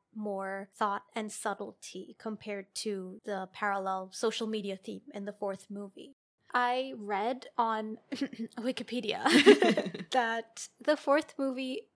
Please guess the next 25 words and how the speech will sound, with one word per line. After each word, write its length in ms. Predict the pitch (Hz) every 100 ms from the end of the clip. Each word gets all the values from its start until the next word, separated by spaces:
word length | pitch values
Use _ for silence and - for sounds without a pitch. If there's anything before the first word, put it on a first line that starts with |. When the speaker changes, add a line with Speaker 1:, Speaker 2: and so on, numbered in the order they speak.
| -
Speaker 1:
is 160 | 240 240
supposed 640 | 269 240 - 240 247 -
to 80 | 262
have 400 | - 214 214 226
some 200 | - 240
kind 260 | 226 247 226
of 120 | 226
commentary 880 | - 220 208 240 - 277 262 269 262 -
on 560 | 214 214 220 220 247 226
the 100 | 233
use 400 | 202 220 220 240
of 100 | 226
social 300 | 233 220 226
media 580 | 254 277 285 277 277 -
and 420 | 220 202 202 196
the 100 | 233
obsession 460 | - 254 247 262 233
with 240 | 220 214 -
internet 400 | 226 214 208 202
fame. 480 | - 269 262 262 262
Speaker 2:
Yeah, 260 | 220 226 208 -
I 100 | 247
did 240 | 311 370
catch 400 | - 202 196 -
that. 420 | - 156 160 165